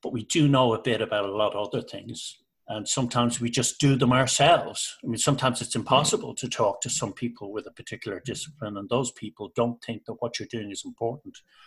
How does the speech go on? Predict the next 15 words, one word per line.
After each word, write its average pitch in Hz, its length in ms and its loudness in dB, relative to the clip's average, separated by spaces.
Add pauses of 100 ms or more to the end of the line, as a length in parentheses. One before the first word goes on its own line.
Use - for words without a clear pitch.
(380)
So - 140 0
you 123 140 6
end 120 100 4
up 113 120 -2
having 107 260 -2
to 110 100 -8
learn 107 640 -2
that 104 260 2 (680)
particular 98 580 -2
area, 113 500 0 (640)
and 113 480 0 (180)
you 123 140 0
have - 300 2
to 107 340 -4 (340)
effectively 107 840 -6